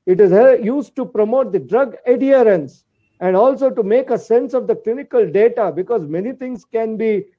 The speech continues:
missed by the human mind and the human eye, but then a computer may be a more accurate system for understanding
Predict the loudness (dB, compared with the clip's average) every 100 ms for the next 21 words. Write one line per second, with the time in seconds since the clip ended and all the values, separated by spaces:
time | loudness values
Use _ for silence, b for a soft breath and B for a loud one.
0 | -6 0 0 -2 -2 0 2 2 2 0
1 | -2 0 0 0 -2 -4 -4 -4 -4 -4
2 | -2 -2 -2 -4 _ _ _ -2 -2 2
3 | 2 2 -2 -6 -6 -4 -2 0 0 0
4 | 0 0 0 -2 -2 -2 -6 -2 0 0
5 | -2 -6 -8 -4 -6 -6 -10 -8 -6 -8
6 | -10 -6 -6 -2 -2 -2